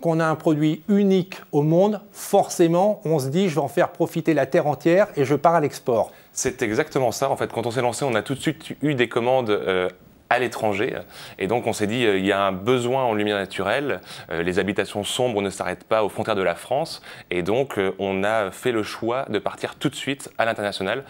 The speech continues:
Speaker 2: pour répondre, euh, aux demandes des clients.
Speaker 1: Alors François, est-ce que ça veut dire que la première étape pour un artisan, c'est l'innovation pour exporter ?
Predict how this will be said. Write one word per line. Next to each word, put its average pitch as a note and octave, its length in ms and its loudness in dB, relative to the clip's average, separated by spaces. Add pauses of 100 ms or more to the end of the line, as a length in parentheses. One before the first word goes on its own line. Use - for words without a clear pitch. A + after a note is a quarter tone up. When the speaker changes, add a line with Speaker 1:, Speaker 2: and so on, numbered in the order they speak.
(220)
Speaker 2:
pour G2 160 -2
répondre, G#2+ 380 0
euh, F#2+ 180 -2
aux G#2 80 2
demandes G2 420 0
des F#2+ 120 -2
clients. E2 240 -8 (540)
Speaker 1:
Alors C#3 220 4
François, F3+ 340 4
est-ce G3+ 120 2
que F#3+ 80 2
ça F#3 140 2
veut E3 100 6
dire G3 200 2
que - 60 0
la D#3 140 4
première F3+ 340 2
étape E3+ 340 2
pour C#3+ 160 2
un C#3+ 120 0
artisan, D3 520 0
c'est D3+ 220 -2
l'innovation C#3+ 880 2
pour E3+ 180 0
exporter ? - 560 -4